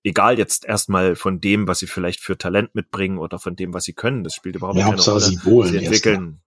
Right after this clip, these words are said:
Speaker 1: Genau, äh, sie entwickeln eine große Leidenschaft, einen großen Spaß, weil Bowling, und das ist auch das Tolle, und das ist ja auch das Schöne,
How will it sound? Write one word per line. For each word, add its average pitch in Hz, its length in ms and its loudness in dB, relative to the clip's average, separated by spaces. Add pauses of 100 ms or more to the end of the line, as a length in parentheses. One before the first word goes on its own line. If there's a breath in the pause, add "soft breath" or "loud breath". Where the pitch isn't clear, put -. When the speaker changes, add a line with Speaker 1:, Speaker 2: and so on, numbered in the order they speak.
(720)
Speaker 1:
Genau, 98 500 2
äh, 87 320 0
sie 101 180 -2
entwickeln 101 320 0
eine 98 100 0
große 147 280 2
Leidenschaft, 113 580 0
einen 107 60 -6
großen 139 320 0
Spaß, 113 480 2 (460 loud breath)
weil 123 200 6
Bowling, 160 540 4 (100)
und 110 180 -4
das 113 120 2
ist - 200 -2
auch 131 120 2
das - 200 -2
Tolle, 147 440 4
und 113 140 -4
das 113 160 -2
ist 113 100 -4
ja 104 100 2
auch - 140 -4
das - 180 -6
Schöne, 135 400 0